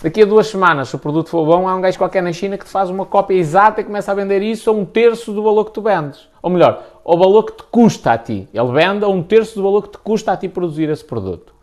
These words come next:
Ok? Então, eh, ah, uma renda extra. Companheiro, tu estás a entrar num jogo ultra concorrido e queres, eh, eh,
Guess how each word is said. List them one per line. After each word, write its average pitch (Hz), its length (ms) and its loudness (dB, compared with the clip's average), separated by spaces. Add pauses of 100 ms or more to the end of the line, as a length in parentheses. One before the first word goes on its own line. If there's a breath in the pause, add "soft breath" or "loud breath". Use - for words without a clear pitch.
(600)
Ok? 147 300 -4 (380 soft breath)
Então, 135 360 2 (200)
eh, 143 240 -2
ah, 262 220 2
uma 226 140 -2
renda 220 360 0
extra. 117 500 -2 (200)
Companheiro, 175 380 -6 (500 soft breath)
tu - 60 -20
estás 151 260 4
a 220 40 4
entrar 143 280 -2
num 143 180 0
jogo 104 580 0 (160)
ultra 220 440 4
concorrido 143 840 0 (140)
e 175 120 0
queres, 202 360 0
eh, 170 160 -2
eh, 165 200 2